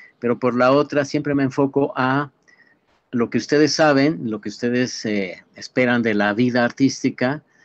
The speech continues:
y lo que yo procuro hacer es que lo único que quiero es que salgan siendo mejores artistas. No sé si los voy a hacer unos grandes artistas o <laughs> van a ser mejores artistas que cuando entraron,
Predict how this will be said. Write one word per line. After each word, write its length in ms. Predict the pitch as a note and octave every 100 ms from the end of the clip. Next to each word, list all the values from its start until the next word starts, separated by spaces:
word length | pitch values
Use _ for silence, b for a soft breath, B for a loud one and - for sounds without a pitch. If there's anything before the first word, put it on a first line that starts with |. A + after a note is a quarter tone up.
| b _ _
y 460 | B2 B2 C3 D3 - _ _ _ _ -
lo 180 | G#2+
que 180 | - G2+
yo 280 | G2+ A#2+ A#2+
procuro 480 | C3 A#2 - C3 C3+
hacer 420 | C3+ - D3 C#3+
es 160 | C3+ -
que 280 | A#2+ A2 b b _ _ _ _ _ _ _ _
lo 200 | A#2+ G#2+
único 460 | A2 C#3+ D#3+ D3+ C#3
que 180 | A#2+ -
quiero 320 | C#3 C#3+ C3+
es 120 | C3
que 80 | B2
salgan 360 | - B2 B2+
siendo 320 | A#2+ B2 B2 B2+
mejores 800 | A2 G#2+ - B2+ A#2+ A#2+ A2+ -
artistas. 800 | G#2+ - A#2+ - - - - - B B B B B _
No 140 | A#2+ A#2
sé 180 | - A#2+
si 140 | A#2+
los 140 | A2+
voy 220 | G#2+ A#2 A2+
a 60 |
hacer 300 | G#2 A#2+ A2
unos 360 | A2+ G#2+ G2 F#2
grandes 720 | A2+ A#2 A#2+ B2 B2+ A#2+ -
artistas 720 | A2 - B2+ B2 - A2 G#2
o 200 | G#2+ G2+ G#2 -
<laughs> 1500 | F3 - _ _ _ F#3 F#3+ - _ _ _ _ _ _ _
van 160 | B2+ C3+
a 60 |
ser 180 | A#2+ B2+
mejores 520 | B2+ A#2+ - D3+ D#3+
artistas 580 | D#3 C#3 D3 C#3 D#3+ D#3+
que 220 | - C3
cuando 380 | - A2+ G#2+ G#2
entraron, 560 | G2 G2+ D3 E3+ G#2